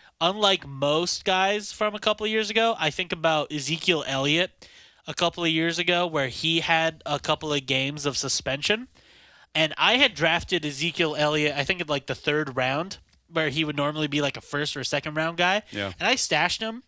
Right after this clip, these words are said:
Speaker 1: for, like, three weeks. And when he came back, he was running back. He was an, he was an absolute, like, touchdown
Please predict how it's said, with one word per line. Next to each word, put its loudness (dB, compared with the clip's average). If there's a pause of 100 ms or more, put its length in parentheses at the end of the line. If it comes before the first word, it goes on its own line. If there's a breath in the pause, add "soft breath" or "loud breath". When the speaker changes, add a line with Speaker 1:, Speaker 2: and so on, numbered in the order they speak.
Speaker 1:
for, -4
like, 0
three -2
weeks. -2 (300 soft breath)
And 2
when 0
he 2
came 2
back, 4 (220 loud breath)
he -10
was 0
running 0
back. 2
He -6
was -2
an, -10 (180)
he -4
was -4
an -10
absolute, 2
like, -2
touchdown 0